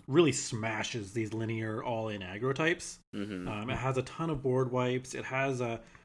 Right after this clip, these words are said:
Speaker 1: Gideon of the Trials to kinda delay them, uh, and kinda force them to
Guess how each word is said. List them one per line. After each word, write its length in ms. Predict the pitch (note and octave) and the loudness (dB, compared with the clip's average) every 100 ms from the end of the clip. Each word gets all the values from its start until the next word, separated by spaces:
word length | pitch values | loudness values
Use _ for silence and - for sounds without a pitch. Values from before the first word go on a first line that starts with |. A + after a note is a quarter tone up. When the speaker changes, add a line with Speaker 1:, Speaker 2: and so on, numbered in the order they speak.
| - C3 | -12 2
Speaker 1:
Gideon 320 | D3+ D3+ D3 | 6 6 6
of 160 | B2+ G#2 | 4 0
the 60 | |
Trials 640 | - C#3+ C3+ C#3 C#3 C3+ C3 | 0 4 4 6 6 4 2
to 80 | |
kinda 260 | B2+ C3 A#2+ | 0 2 2
delay 340 | A2 A2 C3+ C#3+ | 0 2 4 4
them, 460 | C#3 C#3 C#3 C3 - - - - | 4 2 0 -2 -10 -20 -20 -6
uh, 180 | A2+ A2 | -2 0
and 140 | B2 A#2 | -2 0
kinda 220 | C3 A#2 | 0 0
force 340 | - C3 C3 | 2 2 2
them 200 | C#3 A#2+ | 0 0
to 360 | A#2 A2+ G#2+ | 0 -2 -4